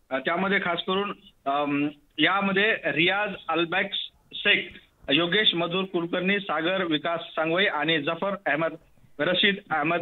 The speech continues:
उस्मानी असे या चार लोकांची नावे, या चारही लोकांना पोलिसांनी अटक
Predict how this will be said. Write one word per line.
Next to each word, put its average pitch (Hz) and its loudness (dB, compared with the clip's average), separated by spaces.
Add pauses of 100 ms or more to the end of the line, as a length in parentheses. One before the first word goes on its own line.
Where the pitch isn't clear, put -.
(160)
उस्मानी 170 0 (100)
असे 170 2
या 190 2 (340)
चार 180 0
लोकांची 185 0
नावे, 170 2
या 175 0
चारही 165 0
लोकांना 165 0
पोलिसांनी 156 0
अटक 143 -2